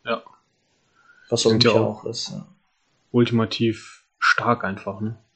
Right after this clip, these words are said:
Speaker 2: Ja,
Speaker 1: Also die
Speaker 2: die
Speaker 1: haben
Speaker 2: Physis, ja.
Speaker 1: haben eine krasse Physis, eine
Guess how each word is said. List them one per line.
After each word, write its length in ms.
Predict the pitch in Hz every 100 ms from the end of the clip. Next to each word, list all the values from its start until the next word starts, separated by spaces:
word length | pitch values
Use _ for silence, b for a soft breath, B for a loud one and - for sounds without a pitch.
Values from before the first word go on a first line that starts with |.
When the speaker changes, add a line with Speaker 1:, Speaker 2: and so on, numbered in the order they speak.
| _
Speaker 2:
Ja, 220 | - 82
Speaker 1:
Also 160 | 110 107
die 60 | 101
Speaker 2:
die 60 |
Speaker 1:
haben 140 | 104 104
Speaker 2:
Physis, 400 | 98 101 92 -
ja. 180 | 113 - b b b b b b _ -
Speaker 1:
haben 120 | 110
eine 120 | 107
krasse 340 | 104 - 113 107
Physis, 480 | - 113 113 104 113
eine 360 | 104 98 101